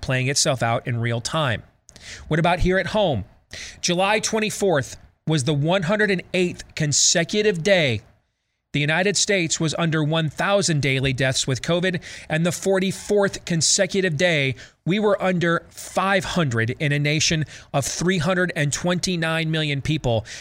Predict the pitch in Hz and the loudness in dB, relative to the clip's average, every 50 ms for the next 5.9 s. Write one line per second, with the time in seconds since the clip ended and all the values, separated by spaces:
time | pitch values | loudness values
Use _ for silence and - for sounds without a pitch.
0 | - - - - 127 147 165 196 214 196 - - - - 202 196 190 185 180 170 | -16 -12 -6 -2 0 2 2 2 2 2 0 0 0 0 0 2 2 2 2 2
1 | 160 151 151 139 147 151 143 - - 165 156 156 151 151 151 143 131 127 120 - | 2 2 0 0 0 -2 -2 -2 -2 0 0 0 0 0 0 0 0 -2 -2 -2
2 | - 170 165 170 180 175 170 165 160 143 - 156 156 151 147 127 143 131 123 143 | -2 -2 0 0 0 0 0 0 -2 0 0 0 0 0 0 0 0 0 0 0
3 | 135 135 - - - 139 117 - - 143 135 120 117 117 117 117 113 120 117 117 | 0 0 -2 -2 -2 -2 -4 -2 -2 -2 0 0 0 0 0 0 0 0 0 0
4 | 113 - 123 110 127 147 143 139 156 175 175 165 147 - 156 160 - - - 143 | 0 0 -2 -2 0 -2 -2 -2 -2 -2 -2 -2 -4 -2 -4 -4 -4 -4 -2 -2
5 | 139 135 120 113 95 95 92 92 95 98 - - 95 78 69 - - | -2 -2 -2 -2 -2 -2 -4 -4 -6 -6 -6 -6 -6 -8 -10 -12 -16